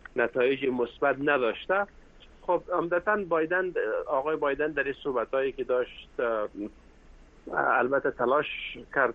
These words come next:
که یک پیام متفاوت داشته باشه و نه تنها در ارتباط به اینکه استعفا کرده، اه، که عمدتاً مسئله استعفاش به، به، به،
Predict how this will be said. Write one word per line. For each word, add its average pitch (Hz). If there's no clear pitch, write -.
که 123
یک 131
پیام 135
متفاوت 127
داشته 180
باشه 185
و 120
نه 143
تنها 139
در 123
ارتباط 117
به 120
اینکه 120
استعفا 143
کرده، 131
اه، 110
که 123
عمدتاً 117
مسئله 117
استعفاش 123
به، 117
به، 101
به، 87